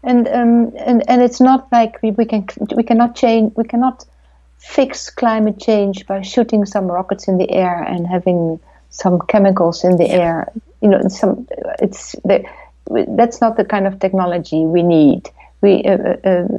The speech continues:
Speaker 1: I don't, I think we have all the technology to live beautifully on this planet
Speaker 2: Yes.
Speaker 1: already. Um, w-, but we can, like, but, well, in America is of course so dependent on cars. I'm, I, I, I just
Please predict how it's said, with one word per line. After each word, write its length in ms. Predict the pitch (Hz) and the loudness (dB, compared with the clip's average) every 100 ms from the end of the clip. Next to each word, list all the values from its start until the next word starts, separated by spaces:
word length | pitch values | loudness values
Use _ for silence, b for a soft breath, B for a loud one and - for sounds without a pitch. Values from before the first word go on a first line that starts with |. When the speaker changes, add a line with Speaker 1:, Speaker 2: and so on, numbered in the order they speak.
| - | -2
Speaker 1:
I 100 | 202 | 2
don't, 260 | 202 208 196 | 4 2 2
I 100 | 220 | 0
think 220 | 220 247 | 2 2
we 160 | 226 196 208 | 2 0 0
have 240 | 208 196 | 0 0
all 160 | - 220 | 2 2
the 80 | 220 | 2
technology 640 | 214 190 185 185 185 180 | 0 -4 -4 -4 -4 -8
to 140 | 180 190 | -2 0
live 260 | 180 175 | 0 -2
beautifully 480 | - 196 190 - 185 | 0 0 -2 -2 0
on 120 | 175 | 0
this 140 | 165 165 | -2 -2
planet 360 | 190 180 170 | -2 0 0
Speaker 2:
Yes. 80 | - | 0
Speaker 1:
already. 460 | 175 165 180 170 - _ B B B _ | 0 2 2 2 -2 _ B B B _
Um, 440 | - 180 180 180 - B B - _ | -2 2 2 0 -4 B B -20 _
w-, 220 | 190 180 | -2 0
but 180 | - 196 | 0 2
we 100 | 196 | 2
can, 500 | 202 - 226 226 214 | 0 2 4 6 4
like, 160 | 208 - | 2 0
but, 140 | 190 - | -2 -2
well, 380 | 196 190 185 - _ _ - | -2 -4 -6 -12 _ _ -2
in 80 | |
America 500 | 196 196 220 220 202 | 2 4 2 2 -2
is 140 | - - | -6 -8
of 120 | 170 | -10
course 320 | - 190 190 | -4 -4 -4
so 280 | - 226 233 | -2 2 4
dependent 500 | 208 202 208 190 185 | 2 0 0 0 -2
on 160 | 185 175 | -4 -4
cars. 580 | - 226 202 175 - - | -6 -2 -2 -2 -6 -4
I'm, 240 | 202 190 | -4 -2
I, 500 | 202 202 202 202 208 - | -2 -2 -2 0 0 0
I, 140 | 202 | 0
I 140 | 202 202 | 2 2
just 280 | 190 214 | 0 -6